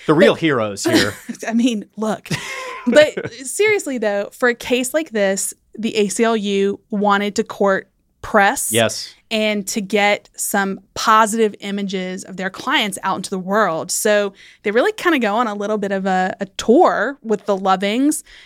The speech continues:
Speaker 2: get them to talk to the media, have, um, the Life magazine photographer come and do an entire story on them. What did you guys think about those scenes in the movie?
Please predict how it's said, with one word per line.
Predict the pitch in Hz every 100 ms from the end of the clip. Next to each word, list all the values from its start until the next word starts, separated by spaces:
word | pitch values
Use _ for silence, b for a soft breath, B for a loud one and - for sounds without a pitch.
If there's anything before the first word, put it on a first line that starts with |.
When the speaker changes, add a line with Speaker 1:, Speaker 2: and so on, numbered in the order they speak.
| B -
Speaker 2:
get | 202
them | 208 196
to | -
talk | - 285 294
to | 311
the | 277
media, | 269 262 262 247 240 233 b b
have, | - 202 196 196 190 -
um, | 190 180 180 -
the | 196
Life | 190 185 185
magazine | 190 180 190 180 208 208
photographer | - 196 190 190 196
come | - - 254 233 -
and | 190
do | 196
an | 185
entire | - -
story | - - 220 202
on | 175
them. | 170 - - -
What | 202 220 220
did | 233
you | 208 202
guys | 190 190 -
think | 190 185 -
about | 180 180 180 180 180
those | 180 180
scenes | - -
in | -
the | -
movie? | - -